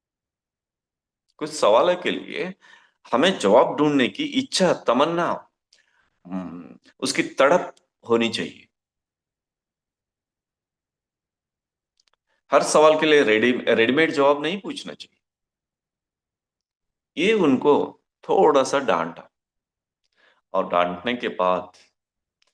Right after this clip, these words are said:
सारे मास्टर्स उनको अनम्यूट करके तालियां दी। वो तालियां इसीलिए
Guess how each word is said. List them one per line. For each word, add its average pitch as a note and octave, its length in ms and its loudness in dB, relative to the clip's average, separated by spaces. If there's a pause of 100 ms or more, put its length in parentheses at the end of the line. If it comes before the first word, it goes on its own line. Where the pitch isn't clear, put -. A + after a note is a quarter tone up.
(240)
सारे G#2 280 2
मास्टर्स F#2+ 600 -8
उनको F#2+ 520 -2 (640)
अनम्यूट A#2 380 2
करके G2 260 -2
तालियां F#2+ 560 -2
दी। - 260 -16 (640)
वो G2 60 -6
तालियां G2 400 0
इसीलिए F#2+ 840 -4